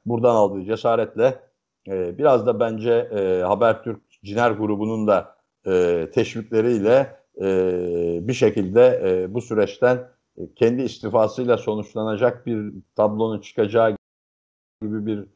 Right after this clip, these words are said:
hiç beklenti veya böyle bir kaygı taşımadan konuşmuş ve sonuçta, e, istifa gibi bir, e, sonuçla yüz yüze kalmış. Ama bu de-, böyle devam eder mi? Yani Bülent Arınç böyle susmaya devam eder mi? E,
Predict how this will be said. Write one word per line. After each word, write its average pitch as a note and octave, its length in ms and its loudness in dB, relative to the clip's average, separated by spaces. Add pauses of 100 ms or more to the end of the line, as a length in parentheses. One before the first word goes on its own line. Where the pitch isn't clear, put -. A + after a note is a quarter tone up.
(160)
hiç - 240 -12
beklenti G#2+ 680 0
veya G#2 260 6
böyle A2 240 4
bir G2+ 100 -10
kaygı G2+ 260 -2
taşımadan G#2 520 -4
konuşmuş A#2 500 -6
ve G#2 100 -10
sonuçta, A2+ 540 -2 (340)
e, F2 260 -6
istifa G2 420 0
gibi G2 280 0
bir, F#2 220 -6 (280)
e, E2+ 300 -2
sonuçla G#2 420 0
yüz F#2+ 120 0
yüze F2+ 280 0
kalmış. D#2+ 440 -2 (220)
Ama A#2+ 420 0
bu C3+ 360 2
de-, A#2 180 2
böyle A#2+ 280 4
devam A#2 280 0
eder A#2 260 2
mi? A2 100 -8
Yani G#2 280 -6
Bülent G#2+ 280 -8
Arınç G#2+ 340 -8
böyle G#2+ 360 4 (200)
susmaya G#2+ 560 -2
devam A2 320 2
eder G#2 320 2
mi? C3 160 -14 (440)
E, F#2+ 60 -10